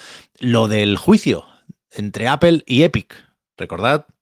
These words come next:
el follón por el treinta por ciento de comisión de las plataformas, o de la App Store en este caso concretamente, la retirada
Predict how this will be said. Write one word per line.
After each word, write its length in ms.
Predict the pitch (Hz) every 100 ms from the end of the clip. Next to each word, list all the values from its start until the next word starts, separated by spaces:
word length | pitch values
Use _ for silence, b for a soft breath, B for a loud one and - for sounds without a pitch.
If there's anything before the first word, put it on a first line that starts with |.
| -
el 280 | 90 90 -
follón 560 | - 101 98 120 131 120
por 180 | 95 104
el 180 | 110
treinta 320 | - 101 107 104
por 140 | 101
ciento 400 | - 113 110 104
de 80 | 101
comisión 600 | 98 95 117 117 113 95
de 80 | 95
las 120 | 90
plataformas, 680 | 107 - 131 175 156 143 -
o 160 | 92 85
de 220 | 85 - _ _
la 200 | 87 82
App 80 | 87
Store 340 | - 120 117
en 120 | 107
este 180 | 95 110
caso 220 | 113 -
concretamente, 720 | 107 104 110 120 160 147 170 B B B B -
la 160 | 90
retirada 640 | 95 95 104 110 131 101